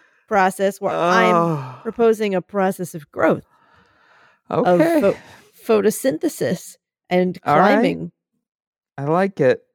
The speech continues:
Speaker 1: I'll take over your house.
Speaker 2: Oh, my word. Oh, my word, Maureen Johnson.
Speaker 1: Yeah, Dev-, Devin Nunes, I'm just saying, Dan, that he really does feel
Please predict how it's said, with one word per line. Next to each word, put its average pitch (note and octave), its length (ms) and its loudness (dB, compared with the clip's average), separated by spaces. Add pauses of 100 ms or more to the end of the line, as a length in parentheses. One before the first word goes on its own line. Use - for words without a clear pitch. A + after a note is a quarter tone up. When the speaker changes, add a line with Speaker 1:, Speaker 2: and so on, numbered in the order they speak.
(280)
Speaker 1:
I'll G#3+ 100 -14
take B3+ 220 -2
over A3+ 140 2
your F#3+ 100 2
house. - 540 -2 (800)
Speaker 2:
Oh, C#3 240 -8
my A#2+ 240 -8
word. A#2+ 380 -2 (1500)
Oh, D3 240 2
my B2 220 0
word, A2+ 320 4
Maureen A2+ 400 0
Johnson. G#2+ 600 -4 (1200)
Speaker 1:
Yeah, C#4 380 2 (100)
Dev-, E4 260 0 (580)
Devin E4 340 0
Nunes, A3 720 0 (640)
I'm E3+ 100 -12
just F#3 220 -8
saying, D#3 320 -8 (100)
Dan, - 140 -20 (960)
that F3+ 100 -8
he B3 140 0
really A3 320 4
does F#3 320 0
feel D#3+ 480 0